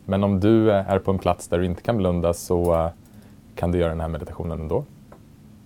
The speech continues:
Låt oss bara ta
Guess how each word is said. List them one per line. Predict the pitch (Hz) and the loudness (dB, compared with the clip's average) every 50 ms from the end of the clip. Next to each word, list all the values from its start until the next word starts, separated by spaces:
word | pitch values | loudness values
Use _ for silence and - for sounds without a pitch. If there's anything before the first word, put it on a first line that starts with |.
| - - - - - - - - - - - - - - - - - - - - - - - - - | -20 -20 -20 -20 -20 -20 -20 -20 -20 -20 -20 -20 -20 -20 -20 -20 -20 -20 -20 -20 -20 -20 -20 -8 -2
Låt | 127 135 143 - - | 2 2 2 0 -2
oss | - - - | -8 0 4
bara | 104 98 95 87 | 6 6 6 6
ta | - - - 131 131 123 117 107 101 98 | 2 0 0 4 6 6 6 6 4 2